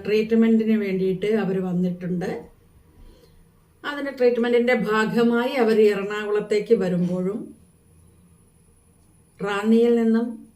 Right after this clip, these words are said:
എറണാകുളം, അതായത് സീതത്തോട് ഗ്രാമപഞ്ചായത്തിലാണ് ദീപ്തി താമസിക്കുന്നത്. അവിടെ നിന്നും എറണാകുളത്ത് വന്നിട്ട് ട്രീറ്റ്മെന്റ് നടത്തുന്നുണ്ട്.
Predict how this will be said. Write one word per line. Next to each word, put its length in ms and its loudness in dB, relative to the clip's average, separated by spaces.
എറണാകുളം, 680 -4
അതായത് 400 -6
സീതത്തോട് 600 2
ഗ്രാമപഞ്ചായത്തിലാണ് 1400 -2
ദീപ്തി 460 0
താമസിക്കുന്നത്. 760 -8
അവിടെ 260 -4
നിന്നും 340 -6
എറണാകുളത്ത് 680 0
വന്നിട്ട് 400 -2
ട്രീറ്റ്മെന്റ് 540 -6
നടത്തുന്നുണ്ട്. 640 -8